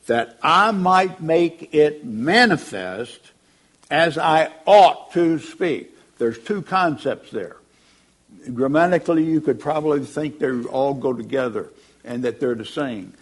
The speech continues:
But really, they're distinct words. I want you to see 'em. Notice he says, "That I might make it," that is the gospel, the mystery of Christ from verse three, "that I might make it manifest." Now, the Greek word there is phaneroo.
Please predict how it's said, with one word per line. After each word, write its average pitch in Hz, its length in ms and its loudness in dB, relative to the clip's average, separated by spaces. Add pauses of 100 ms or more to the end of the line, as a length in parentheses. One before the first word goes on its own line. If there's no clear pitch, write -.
(160)
But 123 140 0
really, 143 420 2
they're 117 180 -2
distinct 113 640 -10
words. 120 380 -2
I 107 60 -10
want 123 320 -8
you 120 80 -8
to 98 120 -10
see 113 300 -8
'em. 87 160 -14
Notice 180 320 -6
he 160 140 -6
says, 110 360 -4 (380)
"That 131 380 0
I 165 260 0
might 175 480 -4
make 151 480 -2
it," 123 320 -2
that 131 180 -2
is 143 200 -4
the 123 100 -4
gospel, 127 640 -6
the 113 80 -8
mystery 143 400 -6
of 120 160 -6
Christ 131 360 -8
from 113 200 -12
verse 123 320 -4
three, 104 320 -6 (300)
"that 113 160 -2
I 160 160 -2
might 160 360 -2
make 143 280 -2
it 131 180 -8
manifest." 117 680 -10 (320)
Now, 175 100 0
the 185 120 2
Greek 226 340 -4
word 131 280 -2
there 120 280 0 (180)
is 110 180 -6
phaneroo. 143 960 0